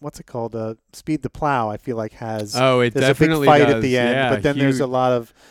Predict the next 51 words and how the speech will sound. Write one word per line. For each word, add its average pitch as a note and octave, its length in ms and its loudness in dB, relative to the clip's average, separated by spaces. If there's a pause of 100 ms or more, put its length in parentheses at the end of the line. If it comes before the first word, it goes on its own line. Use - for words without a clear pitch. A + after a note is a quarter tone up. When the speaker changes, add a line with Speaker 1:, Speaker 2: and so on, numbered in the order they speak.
(180)
Speaker 1:
there's C3 240 -4
a C#3 40 -4
little D3 200 2
bit C3+ 160 0
more C3 200 -2
that's A#2 180 -6
still B2+ 160 -6
ha-, C#3 140 -8
Speaker 2:
There's B2 140 -2
Speaker 1:
little, C3 140 -2
Speaker 2:
a - 20 -2
lot A#2+ 220 0
of A#2+ 80 0
winding G#2+ 400 -4
down. G2+ 100 -6
Speaker 1:
yeah, D#3+ 220 2
a C3 40 -2
little C3+ 160 -2
bit C3+ 120 -2
of C3 40 -6
winding B2+ 280 -4
down B2 240 -4
that A#2+ 60 -8
Speaker 2:
Yes, - 20 -12
Speaker 1:
happens A#2+ 260 -10
Speaker 2:
there A#2 280 -2
Speaker 1:
after C3 200 -2
Speaker 2:
is, A2 60 -18
Speaker 1:
that, - 100 -10
Speaker 2:
there B2+ 80 -2
Speaker 1:
too. A#2 160 -6
Speaker 2:
is. - 240 -18 (400)
Speaker 1:
So A2+ 400 -8
it's, - 240 -18
uh, A#2 300 -6
I C#3 80 -12
think C#3+ 200 -16
Mamet C#3 320 -6
is, B2+ 380 -8
is, B2 320 -10
uh, A2+ 280 -6 (1160)
is B2 140 -14
a B2 40 -10
fan C3+ 380 -2
of A2 220 -8 (680)
a - 40 -10
little C3+ 220 -2
bit A#2+ 160 -4
of G#2+ 80 -8
denouement. G#2 640 -12
Speaker 2:
Yeah. D#3 300 -4